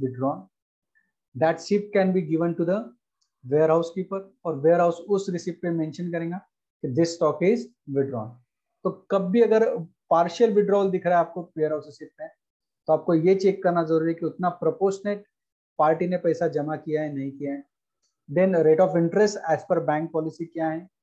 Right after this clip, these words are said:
प्रोसेसिंग चार्जेस कितने लेने चाहिए थे वो प्रॉपरली लिए नहीं लिए। Then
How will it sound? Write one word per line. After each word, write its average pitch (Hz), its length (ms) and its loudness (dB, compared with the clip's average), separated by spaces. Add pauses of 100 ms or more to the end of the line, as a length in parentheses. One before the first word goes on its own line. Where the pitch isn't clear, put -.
(520)
प्रोसेसिंग 175 520 -2
चार्जेस 170 520 2
कितने 190 240 -4
लेने 170 240 0
चाहिए 170 240 -4
थे 170 40 -4
वो 165 120 2
प्रॉपरली 160 460 -6
लिए 147 320 -6
नहीं 160 200 -6
लिए। 151 280 -6 (1700)
Then 196 360 2